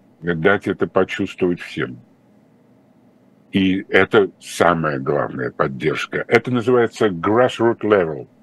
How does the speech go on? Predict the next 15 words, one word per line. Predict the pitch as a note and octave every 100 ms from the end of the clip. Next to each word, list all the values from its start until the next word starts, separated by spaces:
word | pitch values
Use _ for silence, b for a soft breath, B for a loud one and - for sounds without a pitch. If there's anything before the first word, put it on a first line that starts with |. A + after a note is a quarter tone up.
| _ _ -
Э, | E2
э, | F#2+ G#2+ - - F2 D#2+ D2 E2+ C#2+
это | - -
вот, | E2 F2 -
э, | - - -
э, | F3+ - - - _ _ _
Демократия | - A2+ G#2+ G#2 - C3 B2+ A2
растёт | F#2+ F#2 - - A2 -
с | -
этого | G#2 - F#2 F#2+
уровня, | F#2+ D#2+ D#2 D2+ D2+
с | -
уровня | A2+ F#2+ F2+
корней | E2 F2+ E2 D#2+ D2
травы. | - D#2 D2+